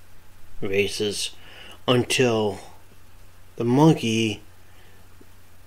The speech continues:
got hit in the head with a nut that came off the track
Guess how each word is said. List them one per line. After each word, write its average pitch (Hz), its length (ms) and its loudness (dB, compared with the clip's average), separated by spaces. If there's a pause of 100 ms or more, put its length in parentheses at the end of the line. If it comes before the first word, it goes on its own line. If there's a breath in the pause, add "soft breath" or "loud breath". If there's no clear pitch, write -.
(540)
got 120 160 4
hit 110 220 4
in 135 100 2
the 123 80 0
head 107 540 2 (400)
with 117 200 0
a 113 80 4
nut 123 400 2
that - 160 -6
came 110 240 -2
off 107 200 -2
the - 80 -8
track - 600 -4